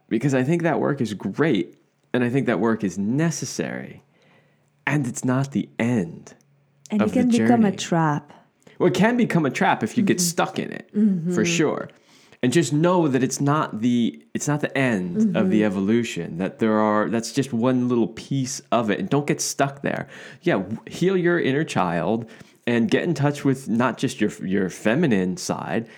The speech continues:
Speaker 1: but get in touch with all your emotions. And we'll talk about that later on in the show when we talk about how do you really get to that third
Speaker 2: Mm-hmm.
Speaker 1: stage if you're not there already.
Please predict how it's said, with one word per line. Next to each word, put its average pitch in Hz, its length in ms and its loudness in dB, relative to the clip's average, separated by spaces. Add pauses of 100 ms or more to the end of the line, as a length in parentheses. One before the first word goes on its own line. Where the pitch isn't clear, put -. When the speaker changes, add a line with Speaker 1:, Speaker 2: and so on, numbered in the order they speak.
(180)
Speaker 1:
but 127 100 0
get 151 120 2
in 143 140 -2
touch 151 240 -2
with 104 100 0
all 123 240 2
your 113 180 4
emotions. 92 540 0
And 87 120 -2
we'll 104 100 -4
talk 98 240 -2
about 87 280 -2
that - 280 -4
later 90 320 2
on 92 400 0
in 92 200 -2
the 82 100 -6
show 113 320 0
when 87 120 -2
we 90 80 -4
talk 90 200 -4
about 85 200 -2
how 98 220 -4
do 95 80 0
you 87 180 -2
really 87 240 -2
get 87 300 0
to 98 80 -2
that 82 260 -6
third - 200 4
Speaker 2:
Mm-hmm. - 120 -2
Speaker 1:
stage 95 240 0
if 95 160 -4
you're 95 100 0
not 85 260 -8
there 85 200 -2
already. 95 440 -2